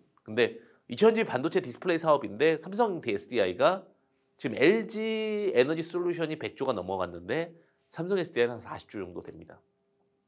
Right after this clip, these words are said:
그러니까 이 종목 같은 경우는 사십 조 부근에서는, 그러니까 육십만 원 언더, 육십만 원,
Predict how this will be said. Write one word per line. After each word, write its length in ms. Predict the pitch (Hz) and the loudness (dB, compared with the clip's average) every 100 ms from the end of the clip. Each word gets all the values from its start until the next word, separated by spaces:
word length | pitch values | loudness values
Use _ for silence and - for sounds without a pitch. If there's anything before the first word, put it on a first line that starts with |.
| _ _ _ _ - - - - | _ _ _ _ -20 -20 -20 2
그러니까 220 | 151 165 | 4 6
이 40 | |
종목 260 | 214 247 247 | 6 4 6
같은 260 | 240 226 220 | 4 4 4
경우는 260 | 220 214 | 4 4
사십 360 | 208 - - - | 0 -4 -6 -2
조 100 | 247 | -2
부근에서는, 640 | 240 160 104 92 104 117 | 0 -2 -2 -4 -6 2
그러니까 260 | 127 123 - - - | 4 2 -2 -20 -10
육십만 440 | 131 - 233 226 | -6 -4 2 2
원 140 | 123 87 | 2 0
언더, 260 | 85 175 151 | -2 -4 -6
육십만 420 | 101 - 117 104 | -10 -6 -2 -2
원, 220 | 165 220 | -2 -6